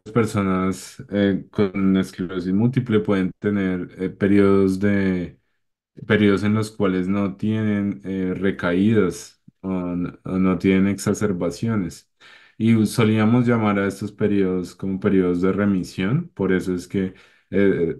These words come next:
se le decía a ese ti-, subtipo de esclerosis múltiple recaída, remisión.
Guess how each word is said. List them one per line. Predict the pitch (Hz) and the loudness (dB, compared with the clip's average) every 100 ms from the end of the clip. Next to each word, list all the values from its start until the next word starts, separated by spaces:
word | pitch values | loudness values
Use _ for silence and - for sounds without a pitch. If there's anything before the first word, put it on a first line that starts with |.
| - | -6
se | 101 | -2
le | 98 92 87 85 | 0 0 0 -2
decía | 92 90 95 92 92 92 - | -2 -4 -2 0 0 -4 -6
a | 98 95 | -6 -6
ese | 92 | -6
ti-, | - - | -8 -4
subtipo | - 98 - 98 98 | -2 -2 0 0 2
de | 98 | 0
esclerosis | 95 98 95 90 90 | 0 0 0 0 -2
múltiple | 95 92 92 71 95 | -2 -2 -4 -2 -2
recaída, | 92 90 98 - 92 87 92 95 98 - - | -2 -2 -4 -4 -4 0 2 2 0 -4 -10
remisión. | 98 101 104 98 90 82 95 95 113 135 | -8 0 2 2 -2 -4 -4 -4 -4 -8